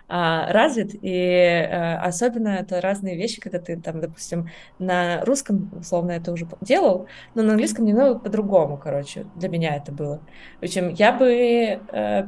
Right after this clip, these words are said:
про-, поинвестировала и как-то подготовилась к, э, вот этому моменту, когда вы,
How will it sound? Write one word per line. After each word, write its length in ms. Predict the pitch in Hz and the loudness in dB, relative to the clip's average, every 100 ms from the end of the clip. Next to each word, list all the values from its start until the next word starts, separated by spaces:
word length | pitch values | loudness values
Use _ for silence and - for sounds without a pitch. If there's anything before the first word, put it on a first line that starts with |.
| 202 | 0
про-, 280 | 202 196 190 | 6 6 4
поинвестировала 640 | 208 202 190 - 277 285 202 | 0 -2 -2 -4 0 2 0
и 140 | 185 | -2
как-то 280 | 185 190 - | -6 -10 -12
подготовилась 680 | 175 165 196 156 147 156 - - | -8 -4 -2 -2 -2 -6 -8 -12
к, 120 | - | -8
э, 260 | 156 156 151 | -4 -4 -4
вот 180 | 156 170 | -6 -6
этому 200 | 170 165 | -2 0
моменту, 380 | 165 247 - - | 2 0 -4 -8
когда 360 | 180 165 170 | -6 -2 -2
вы, 220 | 165 165 | -2 -2